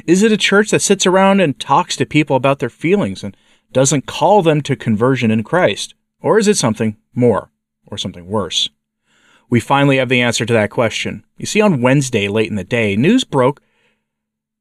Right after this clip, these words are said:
that Francis rehabilitated monstrous priest Father Marco Rupnik.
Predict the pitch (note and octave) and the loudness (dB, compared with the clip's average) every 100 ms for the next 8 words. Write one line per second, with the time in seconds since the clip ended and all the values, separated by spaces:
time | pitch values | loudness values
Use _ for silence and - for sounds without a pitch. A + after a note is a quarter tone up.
0 | _ G#3 - G#3+ G#3 E3+ D#3+ F3+ - D3+ | _ -4 -2 0 0 2 2 2 0 0
1 | D#3 C#3 B2+ - B2+ C3 A#2 G2 F#2+ B2 | 2 4 2 2 0 0 -2 -4 -2 -2
2 | C#3 A2+ G#2 - - A#2+ D#3+ - - D#3 | -2 -4 -6 -8 -6 -2 -2 -4 0 2
3 | G3+ D#3+ A#2 C3+ E3+ C#3+ E3+ - F#3+ E2 | 4 4 2 2 0 2 0 0 -4 -4
4 | - | -10